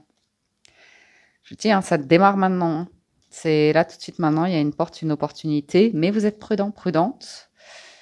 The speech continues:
Hmm. Ça vous demande quand même de faire tomber des barrières, hein, pour y aller, parce qu'il y a une invitation. Vous êtes très méfiant ou méfiante.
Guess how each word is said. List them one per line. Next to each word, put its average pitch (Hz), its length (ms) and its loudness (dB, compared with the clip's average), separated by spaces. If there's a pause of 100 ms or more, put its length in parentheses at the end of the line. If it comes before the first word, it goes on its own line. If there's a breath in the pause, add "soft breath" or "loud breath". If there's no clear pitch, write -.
(3250 loud breath)
Hmm. 175 160 -4 (380)
Ça - 140 -14
vous 135 80 -6
demande 190 260 0
quand 202 120 2
même 202 140 0
de 170 60 -4
faire - 240 -8
tomber 170 520 -4
des 143 80 -4
barrières, 139 440 -6
hein, 160 140 -10
pour 147 160 -8
y 135 100 -6
aller, 165 300 -10
parce - 140 -20
qu'il 147 100 -10
y 143 80 -4
a 139 60 -4
une 143 100 -2
invitation. 135 640 -8 (880)
Vous 131 120 -12
êtes 131 100 -6
très - 180 -2
méfiant 170 400 -2
ou 160 60 -4
méfiante. - 640 -10